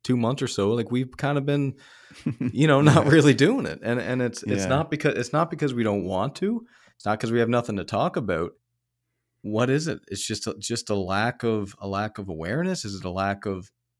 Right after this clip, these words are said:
Speaker 1: I don't know, just, just a realization of, of, of,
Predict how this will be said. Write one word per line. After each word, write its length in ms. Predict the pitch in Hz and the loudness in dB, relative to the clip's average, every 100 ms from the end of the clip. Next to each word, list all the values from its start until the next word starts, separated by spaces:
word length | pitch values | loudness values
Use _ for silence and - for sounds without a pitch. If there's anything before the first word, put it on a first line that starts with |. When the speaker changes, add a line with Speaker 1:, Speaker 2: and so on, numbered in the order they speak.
| _ _ _ _ _ _ | _ _ _ _ _ _
Speaker 1:
I 120 | - 107 | -8 -4
don't 140 | 101 | -2
know, 140 | 110 120 | -2 -2
just, 260 | 107 - | -4 -8
just 220 | - 101 101 | -8 -8 -4
a 60 | |
realization 760 | 101 101 92 92 85 107 113 104 | -2 -2 -2 -4 -6 -6 -6 -6
of, 240 | 98 90 - _ _ _ _ - | -6 -8 -16 _ _ _ _ -10
of, 240 | 98 92 | -10 -8
of, 280 | 98 92 110 | -8 -10 -12